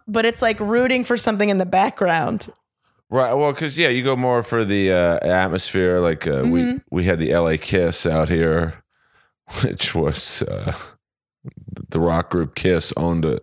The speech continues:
Speaker 2: an arena football team. And it was a lot like their career. It kinda started out like, "Wow, that's a cool idea." And then it was like, "Wow, <laughs> this is horrible. Uh,
Speaker 1: <laughs>
Speaker 2: this is bad." But, uh,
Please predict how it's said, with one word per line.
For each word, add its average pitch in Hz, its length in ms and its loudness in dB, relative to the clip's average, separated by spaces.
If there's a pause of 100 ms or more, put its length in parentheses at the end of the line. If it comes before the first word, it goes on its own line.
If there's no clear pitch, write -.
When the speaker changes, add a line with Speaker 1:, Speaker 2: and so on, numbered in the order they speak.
Speaker 2:
an 78 80 -2
arena 80 320 0
football 78 420 -2
team. 73 480 -2 (840)
And 80 80 0
it 80 40 0
was 82 160 -2
a 92 60 -4
lot 95 180 2
like 82 180 0
their 78 140 -2
career. 67 540 -2
It - 100 -10 (100)
kinda 82 140 -2
started 76 360 0
out 80 140 0
like, 62 100 -2
"Wow, 92 200 -2
that's 82 160 -4
a 78 40 -4
cool 71 260 -2
idea." 69 340 -2
And 67 120 -2
then 64 140 -2
it - 20 -4
was 58 160 -6
like, 57 140 -6
"Wow, - 240 -6
<laughs> - 60 -8
this - 160 -8
is - 100 -10
horrible. - 480 -6
Uh, - 800 -4 (180)
Speaker 1:
<laughs> - 200 -14
Speaker 2:
this - 180 -6
is 52 120 -4 (120)
bad." 65 380 0 (100)
But, 82 340 2
uh, 71 440 2